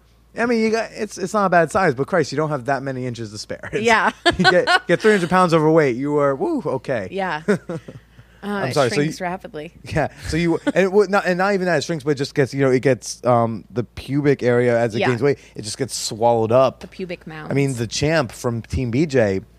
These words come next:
Speaker 1: he's, he's a bigger fella.
Speaker 2: Yeah.
Speaker 1: And, uh, and we love the champ, but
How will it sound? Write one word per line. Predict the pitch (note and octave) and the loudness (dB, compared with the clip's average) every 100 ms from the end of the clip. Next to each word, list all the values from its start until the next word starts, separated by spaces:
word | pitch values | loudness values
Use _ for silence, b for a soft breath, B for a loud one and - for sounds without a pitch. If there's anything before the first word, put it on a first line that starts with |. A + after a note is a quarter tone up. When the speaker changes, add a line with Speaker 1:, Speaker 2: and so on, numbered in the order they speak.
| _ | _
Speaker 1:
he's, | C#3+ C#3 D3+ | -6 -6 -6
he's | D#3+ | -2
a | D3 | 0
bigger | C3 A2 A2 | 0 0 0
fella. | A#2 G#2+ B2+ C3+ | 2 2 2 0
Speaker 2:
Yeah. | F#3+ F3+ | -2 0
Speaker 1:
And, | A#2+ A#2 A#2 | 2 2 4
uh, | A2+ A2 G#2 | 4 6 4
and | - A2+ G#2+ | 0 -4 -2
we | A2+ | 0
love | B2 B2+ | 0 0
the | B2 | -4
champ, | - G#2+ A2+ | -2 0 0
but | A#2 A2 | 2 0